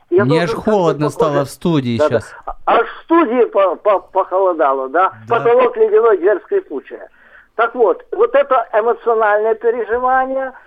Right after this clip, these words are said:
Speaker 1: и осмысление текста. И третий момент, волевое решение. Я выучу, несмотря что я там кто-то на пенсии, кому-то там за семьдесят, за восемьдесят, я выучу, я должен выучить.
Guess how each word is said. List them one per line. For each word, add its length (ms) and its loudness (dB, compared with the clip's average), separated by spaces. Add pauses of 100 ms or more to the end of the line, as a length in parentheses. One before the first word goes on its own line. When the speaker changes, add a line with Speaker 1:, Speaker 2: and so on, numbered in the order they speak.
(200)
Speaker 1:
и 540 -2
осмысление 1040 0 (100)
текста. 680 -2 (400)
И 400 -2
третий 280 -2
момент, 520 0
волевое 580 4
решение. 560 2
Я 220 4
выучу, 680 0
несмотря 640 -2
что 160 -4
я 220 4
там 280 -4 (100)
кто-то 280 -4
на 140 -4
пенсии, 540 -2
кому-то 440 -8
там 380 -6
за 260 -2
семьдесят, 380 -8
за 100 -4
восемьдесят, 520 -4 (280)
я 240 2
выучу, 460 -4
я 140 2
должен 500 -2
выучить. 500 -4